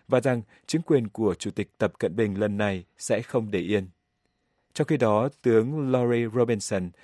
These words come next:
chỉ huy không lực Mỹ ở Thái Bình Dương, hôm nay mới tuyên bố rằng không quân Hoa Kỳ sẽ tiếp tục các chuyến bay hàng ngày trên vùng trời Biển Đông, bất chấp việc Trung Quốc đưa các tên lửa đất đối không và chiến đấu cơ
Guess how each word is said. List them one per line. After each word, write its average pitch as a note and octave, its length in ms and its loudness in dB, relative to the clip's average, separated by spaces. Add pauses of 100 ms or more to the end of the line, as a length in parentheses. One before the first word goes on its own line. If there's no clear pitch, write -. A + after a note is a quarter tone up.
(220)
chỉ B2 140 2
huy C#3 200 0
không C#3 220 -2
lực A2+ 180 -2
Mỹ A2+ 200 0
ở E3 120 -2
Thái G#2+ 120 0
Bình A#2+ 160 -4
Dương, A2+ 260 0 (300)
hôm C#3 200 0
nay C3 180 0
mới A2+ 220 0
tuyên A#2+ 220 -2
bố A2 120 4
rằng A#2 260 -2 (260)
không D#3 180 0
quân D3+ 140 2
Hoa D3 120 -2
Kỳ G#2+ 320 0
sẽ - 240 -2
tiếp F3 240 -2
tục A#2+ 220 0
các C#3+ 120 -4
chuyến B2 180 -6
bay A#2+ 240 -2 (160)
hàng G2+ 280 -4
ngày G2 280 -2 (120)
trên A2+ 240 -2
vùng G2+ 200 -4
trời G2 260 -4
Biển F2+ 220 -4
Đông, G#2 240 -2 (400)
bất F3 140 4
chấp G#3 120 0
việc C#3+ 180 -2
Trung B2+ 180 -6
Quốc G3+ 280 2
đưa B2 260 0
các E3 220 -8
tên A#2+ 180 -2
lửa G2+ 180 0
đất C3 240 -2
đối G#2+ 140 -2
không A2+ 300 -4 (320)
và G#2 240 0
chiến A2 260 -6
đấu A#2 120 2
cơ A#2+ 320 2